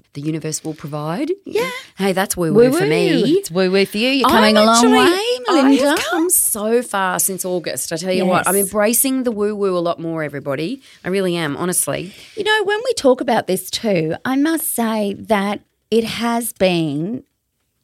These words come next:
Speaker 2: a kind of a, a, a life learning for some of this, because I know friendships can be really hard at school,
Speaker 1: Yeah.
Speaker 2: in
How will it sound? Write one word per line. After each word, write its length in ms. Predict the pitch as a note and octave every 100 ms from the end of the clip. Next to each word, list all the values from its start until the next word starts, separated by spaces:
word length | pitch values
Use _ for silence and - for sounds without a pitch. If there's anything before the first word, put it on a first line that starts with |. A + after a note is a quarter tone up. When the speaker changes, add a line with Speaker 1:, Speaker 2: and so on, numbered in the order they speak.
| _
Speaker 2:
a 60 | F3+
kind 240 | - F#3
of 60 | E3+
a, 80 | - F3+
a, 180 | E3+ D#3+ _ _ -
a 40 |
life 460 | E3+ D#3+ D#3+ D#3+ -
learning 560 | D#3+ D3+ D3+ D3+ D#3 D3+
for 140 | F3
some 260 | - G3 C3
of 80 |
this, 220 | - - -
because 260 | F3+ G3+
I 120 | F#3+ F#3
know 460 | F#3 F3+ F3+ F3 F3 _ _
friendships 500 | - C#4 - F#4+ -
can 160 | D4 C4
be 100 | G3
really 280 | F3 E3
hard 460 | D#3+ E3+ F3+ F3 D4 _ _ -
at 140 | E3 -
school, 600 | - E3+ E3 E3 D#3+ D3+ _ _ -
Speaker 1:
Yeah. 280 | D3 D#3 C#3+ - _ _
Speaker 2:
in 200 | G3 F#3+